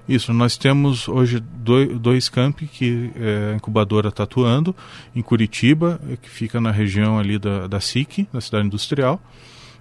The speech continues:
e também no município de Jacarezinho, no Norte Pioneiro. Então, é, no total, nós temos cerca de trinta e duas vagas dispu-,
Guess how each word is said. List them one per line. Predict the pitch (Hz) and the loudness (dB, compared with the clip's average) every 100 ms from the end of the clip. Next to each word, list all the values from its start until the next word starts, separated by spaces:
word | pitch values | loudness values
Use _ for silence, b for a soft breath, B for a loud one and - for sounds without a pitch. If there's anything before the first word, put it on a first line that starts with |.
| B | B
e | 135 127 | -2 0
também | - 135 127 139 147 147 151 | 0 2 2 2 2 2 0
no | 147 | 0
município | 143 147 131 135 | 2 2 0 -2
de | 135 | 0
Jacarezinho, | 139 147 147 147 117 143 143 | 0 2 2 2 2 2 0
no | 143 | 0
Norte | 135 127 - | 0 -2 -4
Pioneiro. | - 151 110 98 92 - B B B - | -4 0 2 0 -2 -12 B B B -4
Então, | 110 113 - - | -2 -2 -4 -12
é, | 120 113 110 | -6 -2 0
no | 120 | -2
total, | 143 156 - 135 175 170 135 | 0 -2 2 4 4 4 0
nós | 139 - | -2 -4
temos | - 131 135 123 - - | -2 -2 -2 -4 -8 -10
cerca | - - 127 131 | -6 -2 -2 -4
de | |
trinta | 123 123 139 139 | -4 -6 -2 -2
e | |
duas | 120 123 101 | 2 2 2
vagas | 98 113 190 175 - | 4 4 4 -2 -6
dispu-, | 131 - | -10 -10